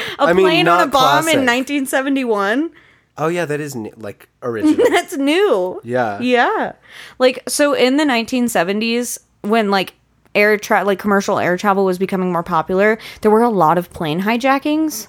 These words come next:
Speaker 1: surprisingly. So this wasn't, like, super out of the ordinary, you know? So the note was printed in all capital, very neat handwriting with a felt tip pen.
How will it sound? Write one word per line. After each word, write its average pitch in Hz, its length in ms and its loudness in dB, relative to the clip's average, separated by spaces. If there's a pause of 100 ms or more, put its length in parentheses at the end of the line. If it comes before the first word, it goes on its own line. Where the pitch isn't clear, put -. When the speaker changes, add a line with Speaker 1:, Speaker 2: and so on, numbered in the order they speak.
(100)
Speaker 1:
surprisingly. 339 840 0 (460)
So - 220 0
this 220 260 0
wasn't, 247 280 0
like, 165 180 -4
super 202 400 -2
out 151 180 2
of 170 100 -2
the 156 120 -6
ordinary, 98 600 -8 (380)
you 180 120 -4
know? 165 200 -2 (380)
So 277 840 0
the 220 160 -4
note 226 640 2 (320)
was 233 180 0
printed 185 600 -4
in 196 480 -2
all 392 560 4 (300)
capital, 233 560 2
very 220 340 0
neat 190 520 -4 (180)
handwriting 226 640 0 (440)
with 214 300 2
a 202 140 2
felt 220 360 -2
tip - 280 -6
pen. 185 340 -4